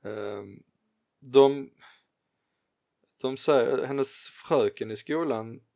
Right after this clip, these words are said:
tycker att hon funkar bra, eh, och i skolan och så.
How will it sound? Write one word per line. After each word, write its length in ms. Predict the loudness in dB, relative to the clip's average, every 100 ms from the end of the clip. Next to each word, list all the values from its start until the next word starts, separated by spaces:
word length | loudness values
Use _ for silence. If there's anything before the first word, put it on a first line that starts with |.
| _ _ _ _ _ _ _ _ _ -16
tycker 460 | -8 -8 -4 0
att 120 | 0 -2
hon 140 | -8
funkar 380 | -8 -8 0 0
bra, 360 | 2 -2 -4 _ _ _ _
eh, 80 | -12
och 580 | -8 -6 -6 -6 -6 -6
i 80 | -8
skolan 560 | -6 -2 0 0 -4 -10
och 80 |
så. 260 | -4 -4 -4